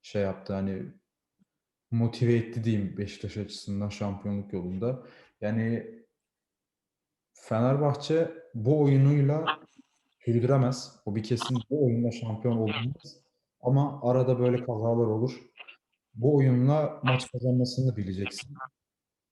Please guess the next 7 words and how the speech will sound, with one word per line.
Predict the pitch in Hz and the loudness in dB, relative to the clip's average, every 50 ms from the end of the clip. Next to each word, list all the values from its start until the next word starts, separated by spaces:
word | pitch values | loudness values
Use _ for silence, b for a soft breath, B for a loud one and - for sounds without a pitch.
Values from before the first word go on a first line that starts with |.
| _ _ _ _ _ _ _ _ _ - | _ _ _ _ _ _ _ _ _ -6
Ama | 110 107 110 110 117 | -4 -2 0 2 2
bu | 123 123 | 4 4
oyunu | 113 104 98 123 135 135 | 4 2 2 2 2 2
devam | 120 110 110 120 120 120 | 0 0 2 2 2 2
ettirmeyeceksin. | 117 117 - - - 113 107 98 92 92 92 - - 101 | 2 0 -2 -2 -2 0 0 -2 -4 -6 -10 -10 -8 -8
Ettiremezsin | 101 98 - - 120 123 120 120 110 107 - - 107 98 | -8 -8 -6 -2 0 0 2 2 0 -4 -4 -6 -6 -4
yani. | 95 92 92 90 101 120 127 | -4 -4 -4 -4 -4 -4 -4